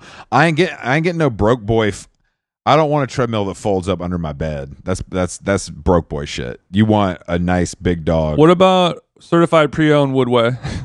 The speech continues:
Speaker 1: Yeah, certified pre-owned, I would be interested in. I just don't know if people, I, I think the Woodway is such a quality thing that people aren't letting them go.
Speaker 2: Not a ton of turnover on these. That's how you know, brother.
Speaker 1: Not a ton of turnover on these, and it's, it's, you know, I, I, I don't check eBay or anything 'cause I, I'm not actually in the market for one.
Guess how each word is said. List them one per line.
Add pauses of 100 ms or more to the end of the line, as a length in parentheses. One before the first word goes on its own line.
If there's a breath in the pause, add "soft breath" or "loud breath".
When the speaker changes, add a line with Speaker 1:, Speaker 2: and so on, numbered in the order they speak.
(100)
Speaker 1:
Yeah,
certified
pre-owned,
I
would
be
interested
in.
I
just
don't
know
if
people,
I,
I
think
the
Woodway
is
such
a
quality
thing
that
people
aren't
letting
them
go. (160)
Speaker 2:
Not
a
ton
of
turnover
on
these.
That's
how
you
know,
brother.
Speaker 1:
Not
a
ton
of
turnover
on
these,
and
it's,
it's,
you
know,
I,
I,
I
don't
check
eBay
or
anything
'cause
I,
I'm
not
actually
in
the
market
for
one.